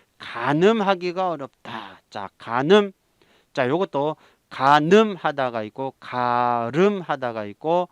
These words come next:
갈음하다가 있죠. 예, 요것도 시험에 종종 잘 나오니까 잘 챙겨주셔야 되죠. 우선은 갈음. 갈음은 여러분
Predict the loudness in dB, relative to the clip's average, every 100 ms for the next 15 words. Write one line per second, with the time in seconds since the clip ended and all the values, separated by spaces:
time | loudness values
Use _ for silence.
0 | _ _ _ _ _ -2 0 0 -2 _
1 | 2 2 0 -8 -10 -8 -12 -12 -16 _
2 | -20 _ _ _ _ _ _ -20 -18 -14
3 | -12 -10 -8 -8 -8 _ _ _ _ _
4 | -16 -12 -10 -10 -12 -16 -18 -14 -14 -14
5 | -14 -14 -8 -8 -8 -12 -12 -12 -12 -16
6 | -20 _ -8 -8 -8 -14 -20 -20 -20 -20
7 | -14 -4 -4 -4 -8 -2 0 0 4 2
8 | 2 _ _ _ _ _ _ _ -18 -2
9 | 0 2 2 0 0 -4 -6 -8 -10 -10
10 | -12